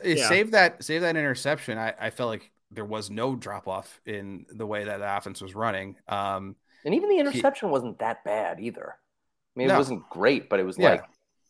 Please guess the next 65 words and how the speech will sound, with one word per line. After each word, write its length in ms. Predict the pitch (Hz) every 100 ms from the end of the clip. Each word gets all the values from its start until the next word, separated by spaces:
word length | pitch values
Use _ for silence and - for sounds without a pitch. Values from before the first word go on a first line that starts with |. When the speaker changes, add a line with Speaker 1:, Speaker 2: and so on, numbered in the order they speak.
| _ _ _
Speaker 3:
you 80 | 98
know. 160 | 82 76
Speaker 2:
He 100 | 392
threw 220 | - 269
a 60 | 208
Hail 180 | 175 185
Mary 320 | 143 151 156
and 80 | 139
it 80 | 127
didn't 200 | 139 123
work 200 | 117 120
out. 240 | 113 92
Speaker 1:
Yeah. 60 | 127
Speaker 2:
I 20 |
mean, 320 | 123 123 120
Speaker 3:
It 40 | 147
Speaker 2:
you 60 |
Speaker 3:
was 80 | 151
Speaker 2:
know, 40 |
Speaker 3:
a 20 | 135
Speaker 2:
if 80 | 196
you're 80 | 165
gonna 100 | 190
Speaker 3:
punt. 80 |
Speaker 2:
th-, 100 | 123
Speaker 3:
It 40 | 139
ended 180 | 156 156
up 100 | 208
Speaker 2:
if 60 |
you're 60 | 214
gonna 20 |
Speaker 3:
being 60 | 240
a 40 |
Speaker 2:
throw 180 | 202 202
Speaker 3:
punt. 120 | 175
Speaker 2:
a 40 | -
pick, 260 | 175 -
you, 240 | 170 151 160
you 120 | 156
know, 140 | 139
that's 220 | 131 139 -
probably 240 | 139 127
the 60 | 120
best 260 | 113 - -
pick 120 | 123
Speaker 1:
I 40 |
Speaker 2:
you're 80 | 147
gonna 120 | 151
Speaker 1:
mean, 120 | 143 113
Speaker 2:
throw. 280 | 104 101 - _ _ _ _ _ _
Speaker 1:
I, 200 | - 135 - _ _ -
I've 360 | 135 135 127 -
seen 240 | 139 135
a 60 | 120
lot 220 | 113 123
of, 280 | 117 107 - _ -
you 140 | 120
know, 240 | 113 110 - _ -
check 280 | - 143 -
down 240 | 117 107
interceptions 760 | 110 110 - 107 - 113 104
and 280 | 110 107 101
ten-yard 400 | - 127 123 104
interceptions. 540 | 101 98 107 98 104 104
Like, 240 | 110 -